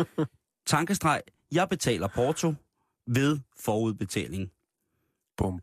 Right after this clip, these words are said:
Speaker 1: bum.
Speaker 2: Og så står der s-, ned-, nederst, annoncen fjernes straks ved salg. Og den her øjeklap,
Speaker 1: Og den er der stadigvæk.
Speaker 2: den er der
Speaker 1: Den er
Speaker 2: stadig.
Speaker 1: ikke
Speaker 2: Jeg
Speaker 1: revet
Speaker 2: tjekkede
Speaker 1: væk.
Speaker 2: den for et par timer siden.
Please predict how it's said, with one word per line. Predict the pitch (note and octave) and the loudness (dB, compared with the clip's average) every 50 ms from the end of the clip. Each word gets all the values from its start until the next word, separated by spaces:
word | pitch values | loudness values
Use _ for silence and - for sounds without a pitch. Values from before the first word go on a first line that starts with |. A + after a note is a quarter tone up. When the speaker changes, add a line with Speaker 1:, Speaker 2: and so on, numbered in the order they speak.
| - _ | -4 _
Speaker 1:
bum. | - G2+ A2+ B2+ C3+ - | 0 0 2 0 0 0
Speaker 2:
Og | A#2+ A#2+ | 0 0
så | C3 | 2
står | B2 - B2+ A2 | 2 2 2 4
der | A2 A#2+ | 2 0
s-, | - - - | -2 -2 0
ned-, | A#2 A#2+ A#2+ - - | 2 2 2 2 2
nederst, | - B2 C3+ - C#3+ - - _ _ - | 0 0 0 0 -2 -4 -8 _ _ 0
annoncen | - G#2 G#2 G#2+ A#2+ D3+ D#3+ - - F3+ E3 D3 | 2 2 2 2 2 0 0 0 0 -2 -2 -2
fjernes | - - - A#2 G2+ F#2 F#2+ A2 A#2 - - - _ | -6 -6 -4 -2 -2 0 -2 -4 -4 -6 -10 -12 _
straks | - - - - - A#2 B2+ C#3 - - - - - - _ _ - | -10 -10 -6 -4 -2 -2 -2 -2 -2 -4 -4 -4 -6 -10 _ _ -2
ved | A#2+ C#3 | 0 0
salg. | - - - F#2+ - - - _ _ _ - - - - - - - - | 2 2 0 0 -2 -4 -10 _ _ _ -20 -20 -20 -18 -20 -8 -2 0
Og | C#3 C#3 - _ _ - | 0 0 0 _ _ 2
den | F#3+ F#3+ G3+ | 4 4 6
her | G3+ F#3+ B2 | 4 4 4
øjeklap, | E2+ A2 A#2 C3+ C#3+ - - A#2+ | 2 2 2 2 2 0 0 0
Speaker 1:
Og | |
den | A#2 - | 2 2
er | A#2+ | 0
der | D3 | 0
stadigvæk. | C#3+ - - A#2 C3 D3+ D#3 C#3+ A2+ - | -2 -2 -2 0 0 0 0 -2 0 0
Speaker 2:
den | C#3+ C3+ B2 - | 0 0 0 2
er | F#2+ | 2
der | G#2 A2+ | 2 2
Speaker 1:
Den | C3 | 2
er | C3 | 2
Speaker 2:
stadig. | - - - A#2 | 2 2 4 4
Speaker 1:
ikke | A#2 A#2 | 4 4
Speaker 2:
Jeg | A2+ A#2 | 2 2
Speaker 1:
revet | A2+ A#2 | 2 2
Speaker 2:
tjekkede | C3+ C#3 C3+ | 2 2 2
Speaker 1:
væk. | D#3+ F3 | 2 0
Speaker 2:
den | E3 | 0
for | - D3 | -2 -2
et | C3 A#2 | -2 -2
par | B2+ | -4
timer | - - C3+ B2+ C3+ | -2 0 0 0 0
siden. | C3+ - A#2 A2 A2 G#2+ | 0 0 0 0 0 0